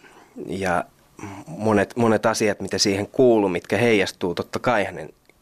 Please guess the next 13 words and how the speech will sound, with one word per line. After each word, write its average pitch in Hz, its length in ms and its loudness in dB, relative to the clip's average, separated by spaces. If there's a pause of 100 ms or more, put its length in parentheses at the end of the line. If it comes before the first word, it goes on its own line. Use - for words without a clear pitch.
kirjoituksissaan, - 920 -2
niin 85 200 -10
ne 95 100 -4
oli, 95 200 -4 (800)
ne 117 100 4
oli 110 120 4
se 131 100 2
hänen 135 280 4
polkunsa 92 680 0
ja 80 200 -4 (240)
oikea 104 360 2
tapa 95 300 -2 (360)
hänelle, 101 680 2